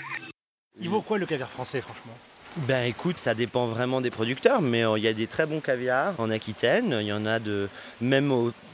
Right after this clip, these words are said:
Speaker 2: au sein même des producteurs, tu peux avoir, euh, différentes gammes. Je sais qu'il y a des maisons qui font des très, très bons caviars en Aquitaine, euh, d'autres des moins bons caviars. Et puis, euh, voilà, nous on a plutôt un bon caviar, donc on est plutôt content.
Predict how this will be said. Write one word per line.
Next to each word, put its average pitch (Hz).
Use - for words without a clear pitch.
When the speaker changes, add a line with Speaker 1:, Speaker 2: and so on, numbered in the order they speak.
Speaker 2:
au -
sein 113
même 147
des 127
producteurs, 127
tu -
peux -
avoir, 110
euh, 92
différentes 110
gammes. 113
Je 120
sais 113
qu'il -
y 98
a -
des 101
maisons 107
qui 113
font 110
des 92
très, 139
très -
bons 113
caviars 104
en 98
Aquitaine, 127
euh, 98
d'autres 113
des 107
moins 98
bons 92
caviars. 82
Et 78
puis, 90
euh, 78
voilà, 107
nous 117
on 107
a 95
plutôt 127
un 110
bon 117
caviar, 113
donc 104
on 95
est 92
plutôt 113
content. 120